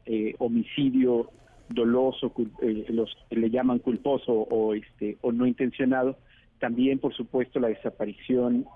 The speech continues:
eh, de, de personas, la trata, estos crímenes siguen creciendo y tenemos muchísimas otras formas de violencia, particularmente en los contextos familiares y comunitarios, que se reflejan en lesiones.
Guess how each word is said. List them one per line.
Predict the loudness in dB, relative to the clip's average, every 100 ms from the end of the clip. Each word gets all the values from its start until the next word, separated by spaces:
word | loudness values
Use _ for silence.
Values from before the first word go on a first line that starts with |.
| -8
eh, | -4 -2 -2
de, | -4 -6
de | -6 -4
personas, | -6 -2 0 0 0
la | -2
trata, | -2 -2 -2 -2 -4 -2
estos | -6 -6 -8
crímenes | -4 -2 0 -2 -2
siguen | 0 0 0
creciendo | -2 -6 -4 -2 0 2 0 -2 -14 -20 -20 -6
y | -2 -2
tenemos | -2 -2 0 0 -2
muchísimas | -2 0 -4 -4 -2 -2
otras | -2 -4 -2
formas | 0 0
de | 0
violencia, | 0 0 0 0 0 0 0
particularmente | -4 -6 -12 -8 -2 -2 -2
en | -4
los | -4
contextos | -6 -4 -4 -2 -2
familiares | 0 2 2 0 -2
y |
comunitarios, | -2 2 4 2 2 -2 -4 -18 -20 -20 _
que | -4
se | -4
reflejan | -4 -2 -2 0 0
en | 0
lesiones. | 0 -4 0 2 4 2 0